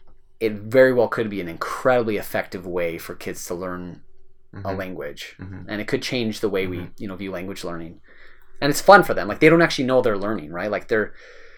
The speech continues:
Speaker 1: they're completing tasks, and it, it com-, progresses like a video game or a story, and we,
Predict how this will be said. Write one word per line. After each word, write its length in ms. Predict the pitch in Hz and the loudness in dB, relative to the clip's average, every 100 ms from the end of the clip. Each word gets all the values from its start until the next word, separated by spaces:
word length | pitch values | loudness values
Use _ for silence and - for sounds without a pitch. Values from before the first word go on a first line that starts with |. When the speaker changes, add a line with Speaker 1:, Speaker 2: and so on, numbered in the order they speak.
| - - | -16 -8
Speaker 1:
they're 120 | - 113 | -2 -2
completing 500 | - 123 143 135 120 | 0 2 4 4 2
tasks, 440 | 104 110 95 - | 2 2 2 -2
and 120 | 110 | -4
it, 80 | 107 | -2
it 160 | - 113 | -2 -2
com-, 160 | 123 - | -4 -4
progresses 480 | 127 117 127 127 | -2 6 6 6
like 120 | 127 110 | -2 -2
a 40 | |
video 220 | 98 104 | -2 0
game 220 | 110 98 92 | 0 -2 -4
or 80 | |
a 40 | 87 | -4
story, 540 | - - 101 101 85 | -6 -4 -2 -2 -2
and 160 | 87 90 | -6 -8
we, 180 | 92 | -12